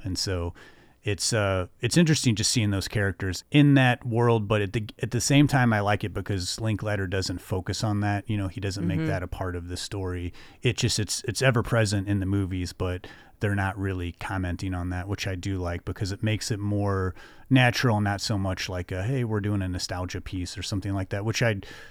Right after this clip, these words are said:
Speaker 1: have constantly appreciated Linklater not falling into, even though his movies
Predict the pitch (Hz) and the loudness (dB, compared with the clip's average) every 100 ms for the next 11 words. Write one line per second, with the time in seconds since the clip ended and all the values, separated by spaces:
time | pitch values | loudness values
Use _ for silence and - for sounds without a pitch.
0 | - - - 117 95 - 127 139 - 139 | -20 -6 2 2 2 -2 2 2 4 2
1 | 123 107 - 110 98 110 98 90 92 95 | 4 0 0 0 0 0 -2 -2 -2 -2
2 | 98 95 92 90 87 - - _ _ _ | -2 -2 -2 -2 -4 -10 -20 _ _ _
3 | _ _ _ 104 104 110 - 120 107 110 | _ _ _ 2 4 2 0 0 4 4
4 | 110 104 101 110 - 135 127 120 110 107 | 4 4 4 2 4 6 6 4 0 0
5 | 107 101 101 - 98 110 104 101 98 98 | 0 2 0 0 -2 0 0 0 0 0
6 | 90 | -4